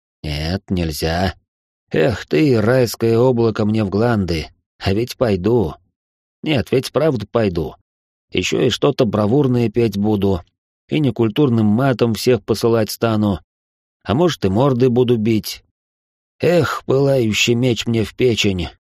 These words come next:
и почему же я такой нестандартный?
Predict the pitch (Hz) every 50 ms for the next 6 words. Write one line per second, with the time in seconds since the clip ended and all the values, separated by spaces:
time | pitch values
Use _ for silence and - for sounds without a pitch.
0 | _ _ _ _ - - 90 - 113 117 - 160 175 190 180 160 139 147 147 147
1 | 139 135 147 135 - 143 143 143 131 127 131 117 - - 131 131 127 120 117 120
2 | 98 - - - 85 78 76 69